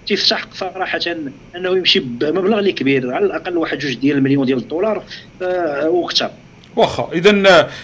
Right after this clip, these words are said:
Speaker 2: بالنسبه للعوده دي، انا ن-، نطرح السؤال، آه، للسي رشيد، آه، العوده ديال ايوب الكعبي، هل هي، الا بغينا نقولوا، ظاهره صحيه؟ لان حنا كنعرفوا،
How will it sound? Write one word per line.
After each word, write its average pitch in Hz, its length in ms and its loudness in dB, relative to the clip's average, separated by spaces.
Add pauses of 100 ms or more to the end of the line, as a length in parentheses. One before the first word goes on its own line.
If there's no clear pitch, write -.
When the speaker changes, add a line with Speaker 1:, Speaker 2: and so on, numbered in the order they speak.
Speaker 2:
بالنسبه 190 460 6
للعوده 170 760 8
دي، 156 240 4
انا 165 200 8
ن-، 151 480 2
نطرح 147 180 2
السؤال، 156 480 2
آه، 139 720 4
للسي 135 320 2
رشيد، 151 480 4
آه، 135 320 6
العوده 151 640 6
ديال 135 380 2
ايوب 143 480 2
الكعبي، 135 460 0 (240)
هل 160 160 6
هي، 160 520 8
الا 147 100 2
بغينا 156 220 4
نقولوا، 151 260 2
ظاهره 151 340 6
صحيه؟ 143 440 2
لان 131 220 4
حنا 135 120 -2
كنعرفوا، 143 460 4